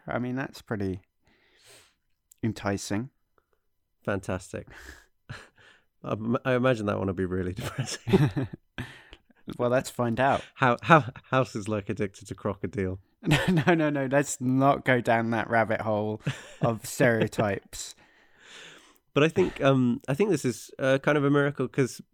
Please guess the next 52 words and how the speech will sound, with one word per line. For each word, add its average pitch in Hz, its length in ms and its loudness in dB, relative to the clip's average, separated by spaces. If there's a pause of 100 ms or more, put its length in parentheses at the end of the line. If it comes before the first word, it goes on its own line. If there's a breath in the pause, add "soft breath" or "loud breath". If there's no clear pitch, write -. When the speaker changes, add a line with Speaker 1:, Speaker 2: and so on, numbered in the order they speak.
(400)
Speaker 2:
this 139 180 0
is 123 100 -6
the 135 100 -2
first 135 320 0
time 131 240 4
that 120 80 0
we've 110 200 0
ever 110 200 -2
recorded 110 360 -2
a 104 80 0
podcast 107 480 -4
that's 117 140 -6
actually 120 280 -2
shorter 131 520 0
than 117 120 0
the 120 100 0
episode 120 360 -2
we're 113 100 -2
talking 127 360 -4
about. 95 320 -4
But 110 100 -2
that's 127 200 0
only 151 280 4
because 143 240 0
it's 151 260 -4
two 143 260 2
Speaker 1:
<laughs> - 0 -
Speaker 2:
hours 127 320 2
long, 113 360 0 (480 loud breath)
and 120 100 2
I 123 40 6
don't 131 220 6
have 120 140 0
two 131 180 0
hours 117 240 0
worth 117 160 -2
of - 60 -18
things 120 280 -2
to 117 100 -4
say. 123 300 -2
Speaker 1:
We 147 160 0
could - 160 -6
do, 165 180 6
like, 139 240 2
a, 123 380 2 (100)
a 113 120 -2
D 127 220 -4
D 123 180 -2
Extra 123 380 -2
Extra 107 600 -2
where 107 260 -6
we 98 360 -6